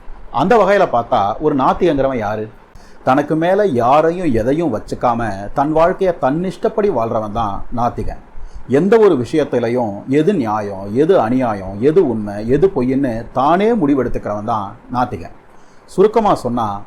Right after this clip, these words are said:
தான் தான் தனக்கு கடவுள்னு வாழ்ற ஒரு தனிக்காட்டு ராஜா தான் நாத்திகன். இப்ப இதே போல, புராட்டஸ்டன்ட்டுகளோட வாயிலிருந்து வர்ற வார்த்தைகளை ஒதுக்கி வச்சுட்டு, அவங்க நடத்தையை வச்சு அவங்கள எடை போட்டா,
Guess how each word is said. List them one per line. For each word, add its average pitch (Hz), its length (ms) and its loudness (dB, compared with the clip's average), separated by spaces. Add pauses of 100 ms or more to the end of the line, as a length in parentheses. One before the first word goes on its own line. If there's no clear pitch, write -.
(140)
தான் 165 280 2
தான் 214 220 2
தனக்கு 180 440 -4
கடவுள்னு 175 580 2
வாழ்ற 127 360 0
ஒரு 110 200 -4
தனிக்காட்டு 165 600 0
ராஜா 107 340 -2
தான் 95 300 -6 (220)
நாத்திகன். 101 420 -6 (520)
இப்ப 185 200 2
இதே 151 320 6
போல, 135 580 2
புராட்டஸ்டன்ட்டுகளோட 175 840 2
வாயிலிருந்து 180 680 0
வர்ற 135 200 -2
வார்த்தைகளை 180 540 2
ஒதுக்கி 123 300 -2
வச்சுட்டு, 107 560 -6 (280)
அவங்க 156 280 2
நடத்தையை 214 520 2
வச்சு 185 280 0
அவங்கள 123 280 0
எடை 117 160 0
போட்டா, 104 580 -2